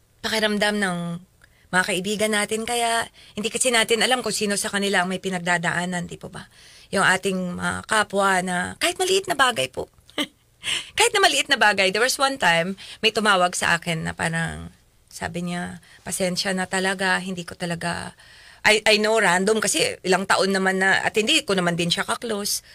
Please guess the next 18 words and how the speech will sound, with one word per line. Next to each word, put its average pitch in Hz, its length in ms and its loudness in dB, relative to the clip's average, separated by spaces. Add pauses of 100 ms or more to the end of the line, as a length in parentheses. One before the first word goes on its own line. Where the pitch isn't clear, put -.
(260)
Ah, 185 240 2
tumawag 190 400 2
lang 175 240 -4
siya. 185 400 -4
Nag, - 160 -4
nag, 254 240 2
nagpaalam 269 480 4
naman 196 240 0
ko 180 80 -6
pwede 175 240 -2
siyang 196 160 -4
tumawag 180 400 -2
sa 240 160 -4
akin, 208 320 -8
ganyan. 208 400 -6 (400)
At 185 240 0
humihingi 190 320 -2
siya 190 160 -2